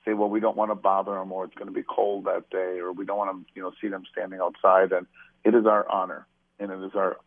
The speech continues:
always immediate response. It is our honor to be asked to stand at that funeral line. So go to our website, M M patriot guard dot org. Uh, click on the Request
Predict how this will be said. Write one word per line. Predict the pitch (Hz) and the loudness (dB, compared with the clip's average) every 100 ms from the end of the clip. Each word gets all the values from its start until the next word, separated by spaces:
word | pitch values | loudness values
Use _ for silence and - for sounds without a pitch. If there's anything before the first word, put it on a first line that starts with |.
| _ _ | _ _
always | 104 110 113 101 | 4 6 4 -4
immediate | 98 101 98 - | -8 -10 -10 -12
response. | 101 - 92 87 | -16 -10 -10 -10
It | 92 | -12
is | 92 90 | -10 -8
our | - | -4
honor | 101 101 95 | -2 -2 -4
to | 92 | -6
be | 95 | -2
asked | 87 87 - _ _ _ _ - | 0 0 -4 _ _ _ _ -12
to | - | -10
stand | - 98 92 | -6 -6 -4
at | 87 | -4
that | 95 85 | -4 -6
funeral | 104 90 85 | -8 -6 -6
line. | 82 85 82 - | -6 -8 -10 -4
So | 98 90 90 - - - | 2 4 2 -4 -20 2
go | 113 | 6
to | 110 | 10
our | 113 | 8
website, | 107 110 - 113 120 - | 8 2 0 -4 -4 -6
M | 104 | -10
M | 101 95 | -10 -10
patriot | 104 - - | -10 -10 -6
guard | 101 92 | -4 -2
dot | 98 95 | -4 -4
org. | 98 113 131 - _ _ _ _ _ | -4 -4 -4 -10 _ _ _ _ _
Uh, | 95 92 | -2 -2
click | - 110 - | 0 -4 0
on | 107 107 | -2 -2
the | 107 101 98 90 107 | -4 -4 -4 -6 -8
Request | - 104 | 0 0